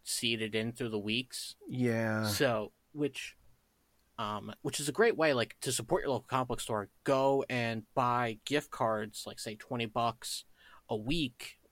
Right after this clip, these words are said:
Speaker 1: uh, or however much you would normally spend on comics, and then, uh, this way they're still getting the money that they need for right now,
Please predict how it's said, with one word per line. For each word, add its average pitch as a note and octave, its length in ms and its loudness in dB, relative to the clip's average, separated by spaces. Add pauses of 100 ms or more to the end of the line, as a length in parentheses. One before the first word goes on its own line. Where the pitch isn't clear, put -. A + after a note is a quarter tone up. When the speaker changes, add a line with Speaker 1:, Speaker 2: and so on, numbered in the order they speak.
(140)
Speaker 1:
uh, B2 120 0
or A2+ 180 0
however A#2+ 340 -2
much A#2 220 -4
you A#2 60 0
would A2 120 -6
normally A2 240 -2
spend C3 340 -2
on A2 140 -4
comics, C3+ 560 0 (560)
and A#2+ 220 2
then, A2+ 320 2
uh, A2 180 0 (420)
this D3 180 0
way B2+ 120 4
they're D3 260 4
still - 260 2
getting C#3 260 4
the A#2+ 80 2
money B2+ 320 4
that A#2+ 180 0
they A2 120 0
need B2 520 0
for - 180 -6
right A2 180 -2
now, B2 380 0